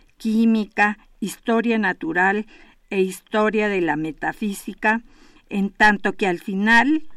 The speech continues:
se incluían las materias de lógica, raíces griegas, ideología, moral, gramática general, gramática española, literatura, los idiomas,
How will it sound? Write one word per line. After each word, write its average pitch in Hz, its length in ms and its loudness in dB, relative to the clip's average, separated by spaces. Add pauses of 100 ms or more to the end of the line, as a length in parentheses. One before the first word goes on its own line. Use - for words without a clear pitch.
(100)
se - 200 -2
incluían 220 760 2
las 208 160 0
materias 202 720 -4
de 170 140 -2
lógica, 214 600 0
raíces 156 580 -8
griegas, 208 640 -4 (320)
ideología, 208 1040 -2
moral, 190 680 2 (480)
gramática 185 880 0
general, 202 880 2
gramática 185 880 -2
española, 202 840 0
literatura, 185 1000 -2 (720)
los 185 340 -4
idiomas, 226 1000 2